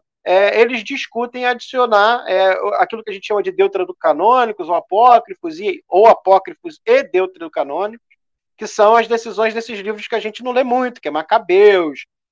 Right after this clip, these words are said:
né? Aí os caras têm Judite, Tobias, tem esse monte de coisa que, que são importantes a nível histórico, que tem traços históricos importantes, mas que os protestantes, por exemplo, questionam e acham que não são importantes,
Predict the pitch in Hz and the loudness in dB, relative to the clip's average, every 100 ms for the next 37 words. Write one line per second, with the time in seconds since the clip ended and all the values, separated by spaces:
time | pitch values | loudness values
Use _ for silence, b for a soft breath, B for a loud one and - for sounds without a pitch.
0 | _ 151 214 220 - B - 170 208 - | _ 0 0 0 -4 B 4 4 4 2
1 | 202 202 185 185 190 123 156 214 226 214 | -2 -2 -4 -4 -8 -10 -8 -6 -4 -4
2 | 185 - - - - 202 135 202 233 226 | -6 -8 -12 -2 0 0 -2 -4 -2 -2
3 | 214 175 147 139 294 311 - 226 196 196 | -2 -2 -2 -6 -10 -10 -8 -4 -2 -2
4 | - - 220 233 233 _ _ _ _ _ | -4 2 4 4 0 _ _ _ _ _
5 | 185 208 208 196 185 - - 196 220 226 | -12 -8 -4 -2 -2 -4 -12 -2 0 0
6 | 202 - 226 302 - 185 180 160 156 - | -4 -2 0 0 -2 -4 -2 -4 -8 -6
7 | 156 202 240 - 185 214 254 - 269 196 | 0 0 0 -6 -8 -6 -6 0 0 0
8 | 180 - - 165 151 160 151 - 147 185 | -4 -12 -8 -8 -8 -16 -16 -12 -6 -6
9 | 233 - _ _ _ _ 175 208 - 240 | -6 -14 _ _ _ _ 0 0 -2 -10
10 | - 220 220 208 214 - 208 185 202 - | -6 -6 -4 -8 -8 -8 -8 -6 -8 -6
11 | 226 - 190 208 226 226 202 - 220 220 | -8 -6 -4 -2 -2 -4 -4 -6 -12 -10
12 | 214 202 240 220 - 226 190 | -8 -10 -10 -8 0 0 0